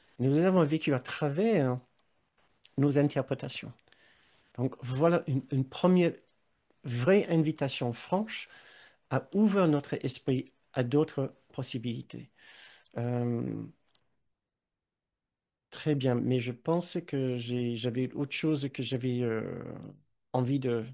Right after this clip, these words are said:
de, de faire avec vous, mais je pense que ça sera mieux si nous passons du temps maintenant à, à juste nous reposer dans une, une méditation pour essayer de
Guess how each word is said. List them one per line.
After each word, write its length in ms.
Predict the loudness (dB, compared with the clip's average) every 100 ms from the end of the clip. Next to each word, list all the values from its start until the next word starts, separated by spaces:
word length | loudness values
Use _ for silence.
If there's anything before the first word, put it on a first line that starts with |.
| _ _ _
de, 280 | -6 -6 -4 -8 -10 -14 -10
de 80 | -6
faire 220 | -2 -2
avec 220 | 0 -2
vous, 160 | -2 -6 -10 -20 -4
mais 80 | 0
je 100 | 0
pense 280 | 0 -2 -2
que 100 | -4
ça 180 | -4 -4
sera 240 | -4 -4
mieux 340 | 0 4 4 4
si 200 | 2 0
nous 140 | 0
passons 480 | -2 -6 -4 0 0
du 220 | -2 -6
temps 180 | -4 -2
maintenant 440 | -2 -2 -4 -6 -6 -20 -20 -20 -20 -4
à, 280 | 0 2 0 0
à 40 | -2
juste 320 | -2 -4 0
nous 120 | 0
reposer 520 | 0 0 2 2 2
dans 200 | 2 0
une, 460 | 2 4 4 4 0
une 200 | 2 4
méditation 760 | 6 4 2 0 -2 -2 -2 0
pour 120 | -2
essayer 260 | 0 0
de 160 | 0 -2